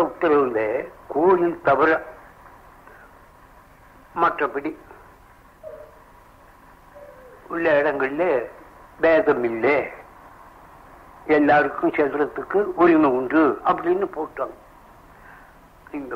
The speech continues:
உரிமை இல்லாத போது நடந்துகிட்டு இருந்த சில இடங்கள்ல எல்லாம் இது வந்த உடனே ஆள் திராவிடர் அவங்க இவங்க எல்லாரும் போக ஆரம்பிச்சுட்டாங்க. இந்த ஆள் திராவிடர் போக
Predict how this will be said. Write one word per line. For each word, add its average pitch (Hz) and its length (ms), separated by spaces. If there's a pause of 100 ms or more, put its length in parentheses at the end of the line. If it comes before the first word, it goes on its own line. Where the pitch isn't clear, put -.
உரிமை 214 360
இல்லாத 175 460
போது 175 460
நடந்துகிட்டு 165 580
இருந்த 156 240 (100)
சில 151 160 (120)
இடங்கள்ல 143 460
எல்லாம் 143 380 (880)
இது 190 200
வந்த 175 300
உடனே 180 420 (2000)
ஆள் 214 260
திராவிடர் 185 460
அவங்க 185 200
இவங்க 175 240
எல்லாரும் 196 400
போக 156 280
ஆரம்பிச்சுட்டாங்க. 131 680 (1300)
இந்த 180 140
ஆள் 151 340
திராவிடர் 196 680 (140)
போக 196 200